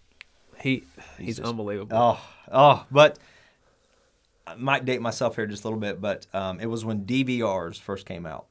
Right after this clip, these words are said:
Speaker 2: You know, growing up as a
Speaker 1: D V R?
Speaker 2: kid.
Speaker 1: Uh, that recording?
Speaker 2: Yep.
Speaker 1: Okay.
Speaker 2: Yeah. Growing up as a kid, uh, we only had the five local channels. We, we never had the satellite T V and all that.
Speaker 1: Yep.
Speaker 2: And, um,
Speaker 1: And the only way to record was V H S.
Speaker 2: Yeah, well, my first experience of tournament fishing was my, my uncle taking me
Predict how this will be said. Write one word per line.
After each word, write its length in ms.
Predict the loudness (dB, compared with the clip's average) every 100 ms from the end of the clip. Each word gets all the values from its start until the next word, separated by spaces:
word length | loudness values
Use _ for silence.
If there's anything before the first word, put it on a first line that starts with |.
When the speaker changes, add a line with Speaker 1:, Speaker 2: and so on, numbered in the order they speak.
| _ _ _ _ _ _ _ _ _ _ -8
Speaker 2:
You 60 |
know, 80 | -4
growing 240 | 0 0 0
up 120 | -2
as 100 | -4
a 40 |
Speaker 1:
D 80 | -4
V 80 | -2
R? 160 | -2
Speaker 2:
kid. 160 | -2 -6 -8
Speaker 1:
Uh, 100 | -4
that 180 | -2 0
recording? 520 | -2 2 2 2 -4 _
Speaker 2:
Yep. 260 | 2 2 0 -2
Speaker 1:
Okay. 140 | 0
Speaker 2:
Yeah. 120 | 0 -4 0
Growing 180 | 2 2
up 80 |
as 100 | 0
a 40 | -4
kid, 460 | 0 2 2 0 -2
uh, 160 | 0 2
we 100 | 0
only 180 | 0
had 200 | 0 0
the 60 | -2
five 460 | -2 0 -2 -6 -12
local 380 | -4 -4 -2 -8
channels. 480 | -4 -4 -4 -6 -8
We, 200 | -8 -8 -10
we 80 | -6
never 240 | -4 -4 -4
had 480 | -2 -2 -4 -10
the 80 | -10
satellite 460 | -4 -4 -4 -6 -8
T 120 | -8
V 100 | -8
and 80 | -10
all 120 | -10
that. 240 | -10 -12 -10
Speaker 1:
Yep. 200 | -12 -12 _ -20 -10
Speaker 2:
And, 300 | -6 -4 -4
um, 440 | -4 -4 -6 -12 -14
Speaker 1:
And 100 | -10
the 40 |
only 200 | -4 -2
way 40 | -2
to 60 |
record 420 | -2 -2 0 0 -2
was 120 | -6
V 140 | -4
H 180 | -4 -2
S. 320 | -6 -6 -12 -4
Speaker 2:
Yeah, 140 | -2
well, 160 | 2 4
my 140 | 4
first 280 | 4 2 2
experience 380 | -2 -2 -2 -2
of 180 | 0 0
tournament 240 | 0 -4 0
fishing 340 | -2 -2 -4
was 240 | -4 -6
my, 400 | -4 -4 -2 -4 -6
my 160 | -8 -4
uncle 300 | -4 -4 -6
taking 380 | -6 -6 -6
me 240 | -6 -8